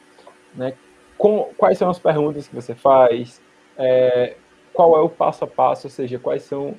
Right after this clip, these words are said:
como é que você conduz seu cliente até o fechamento, é, você vai conseguir observar ali, é, um modelo. Então, esse modelo, ele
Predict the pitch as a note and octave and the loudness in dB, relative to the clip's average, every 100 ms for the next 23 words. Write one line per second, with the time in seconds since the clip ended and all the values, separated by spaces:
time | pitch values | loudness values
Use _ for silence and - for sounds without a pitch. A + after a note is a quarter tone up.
0 | _ - D3+ D3 - F3 F3 D3 C#3+ D#3+ | _ -10 -6 -4 -4 -4 -2 -2 -2 -2
1 | D#3 - C3+ C3+ B2+ B2+ B2+ C3 - A#2+ | -6 -4 -6 -4 -4 -2 -2 -4 -6 -8
2 | C3 D3+ - _ _ _ _ _ _ - | -6 -8 -12 _ _ _ _ _ _ 0
3 | A#2+ A#2 C#3 - D#3+ - E3+ F3+ E3+ E3 | 4 6 4 4 2 4 2 4 4 2
4 | E3 E3+ D3+ D3+ D#3+ C#3 D3 - _ _ | 4 2 4 4 4 4 0 -4 _ _
5 | _ - B2+ B2+ B2+ B2 B2 C#3 D#3 F3 | _ 0 4 6 6 4 0 -2 0 2
6 | C3+ B2 A2+ - _ _ _ _ _ _ | 4 4 2 -10 _ _ _ _ _ _
7 | _ A#2+ B2 - D3+ C#3 C#3+ E3 G#3+ - | _ -8 -8 -2 0 2 2 2 0 -6
8 | _ _ _ - B2 C3+ C#3+ D3 | _ _ _ -8 -2 0 0 -2